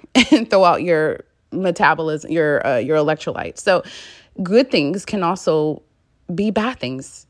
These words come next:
if it's not in moderation. So for me, I think I was using social media. I have two accounts. I have a personal account, but I also have the Courageous Radiance account. Which, are you following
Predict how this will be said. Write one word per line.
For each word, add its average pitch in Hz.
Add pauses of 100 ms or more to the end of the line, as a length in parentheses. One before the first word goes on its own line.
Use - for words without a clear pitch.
(120)
if 151
it's -
not 131
in 82
moderation. - (720)
So 180
for 175
me, 170 (100)
I 151
think 160 (160)
I 139
was 160
using 170
social 147
media. 131 (580)
I -
have 151
two 226
accounts. 151
I 151
have 135
a 127
personal 147
account, 135 (120)
but 156
I 151
also 202
have 143
the 147
Courageous 131
Radiance -
account. -
Which, 466
are 330
you 320
following 320